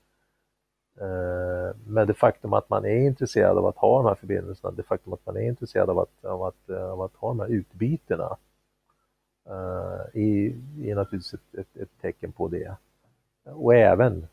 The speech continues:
jag återkommer till det, för jag tror att det spelar, spelar väldigt stor roll i regionen, även de här avtalen med Israel, att man gick i bräschen för det. Det, det, det,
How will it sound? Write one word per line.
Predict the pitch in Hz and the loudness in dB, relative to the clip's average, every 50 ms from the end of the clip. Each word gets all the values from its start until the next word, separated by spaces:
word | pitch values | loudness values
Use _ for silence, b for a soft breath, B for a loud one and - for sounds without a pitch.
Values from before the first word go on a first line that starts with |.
| _ | _
jag | _ - 101 | _ -10 -8
återkommer | 98 98 - 104 - 113 110 113 104 | -8 -6 -8 -8 -8 -8 -8 -8 -8
till | - 90 | -6 -6
det, | 90 90 | -6 -6
för | - - | -6 -8
jag | 92 92 98 - | -8 -8 -8 -8
tror | 95 95 | -8 -10
att | 98 - | -8 -8
det | - 95 | -12 -14
spelar, | - - - 98 98 95 | -12 -12 -14 -14 -14 -16
spelar | _ - - 95 92 | _ -14 -10 -10 -8
väldigt | 87 95 90 90 87 | -6 -6 -8 -8 -10
stor | _ - 87 87 | _ -10 -8 -6
roll | 92 110 110 92 87 | -6 -4 -6 -6 -6
i | |
regionen, | 87 90 87 87 90 95 90 90 87 85 - - | -6 -8 -6 -6 -8 -8 -8 -10 -12 -14 -12 -6
även | 98 101 92 92 101 104 104 | -4 -2 -2 -2 -4 -8 -8
de | 107 98 | -8 -4
här | 95 92 92 | -2 -4 -4
avtalen | - - 87 90 - _ - 92 90 92 92 | -2 -6 -6 -8 -8 _ -16 -14 -14 -14 -14
med | 92 90 | -14 -16
Israel, | 87 - _ - 110 101 - 107 - _ _ _ _ _ _ _ _ _ _ _ _ _ _ | -16 -18 _ -8 -8 -8 -8 -8 -14 _ _ _ _ _ _ _ _ _ _ _ _ _ _
att | - _ _ _ | -20 _ _ _
man | 92 95 92 | -16 -14 -14
gick | 87 - - | -14 -12 -12
i | 90 | -10
bräschen | 85 92 92 92 92 - 87 87 | -6 -6 -6 -6 -6 -10 -14 -12
för | - - | -12 -10
det. | 90 92 - - - _ - | -10 -10 -10 -10 -16 _ -14
Det, | - 98 98 95 - | -10 -10 -10 -10 -8
det, | 104 104 | -8 -10
det, | 104 - 104 98 98 104 101 | -8 -6 -6 -4 -4 -4 -6